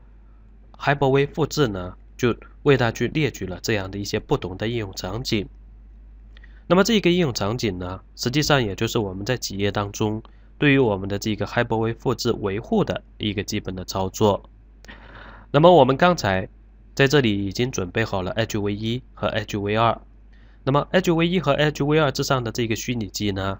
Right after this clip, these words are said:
去建立了它的这个复制的关系。那么我们建立完成之后，我们就需要去测试我们的这个故障转移，以保障我们的这个故障转移它是能够去生效的。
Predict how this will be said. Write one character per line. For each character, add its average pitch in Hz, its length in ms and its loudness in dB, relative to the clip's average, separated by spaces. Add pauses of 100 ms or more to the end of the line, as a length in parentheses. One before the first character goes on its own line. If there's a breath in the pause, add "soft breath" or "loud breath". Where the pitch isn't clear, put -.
(120)
去 127 100 -2
建 147 300 -2
立 104 80 -4
了 87 180 -10
它 - 140 -6
的 95 100 -8
这 98 200 -8
个 - 160 -16
复 123 100 -2
制 104 160 -4
的 92 100 -8
关 104 280 -6
系。 117 260 -2 (840 soft breath)
那 151 100 0
么 185 100 6
我 165 100 6
们 139 200 0 (640 soft breath)
建 202 200 4
立 180 80 4
完 120 200 4
成 117 160 0
之 131 100 -2
后， 139 340 2 (920)
我 117 160 2
们 110 100 2
就 117 140 0
需 127 160 0
要 110 100 4
去 113 300 0 (160)
测 185 240 4
试 - 280 2 (140)
我 104 100 -2
们 98 120 -6
的 95 80 -6
这 101 160 -6
个 98 100 -4
故 110 160 -6
障 98 180 -6
转 90 240 -8
移， 90 240 -10 (460 soft breath)
以 170 140 2
保 110 240 2
障 113 280 2 (200)
我 113 100 2
们 104 100 -2
的 113 80 0
这 123 160 -2
个 120 120 0
故 143 160 -4
障 107 180 -4
转 90 240 -8
移 98 240 -4 (400 soft breath)
它 120 140 -2
是 131 240 -2
能 95 200 -10
够 - 200 -2
去 - 120 -6
生 107 240 -4
效 131 280 2
的。 90 180 -8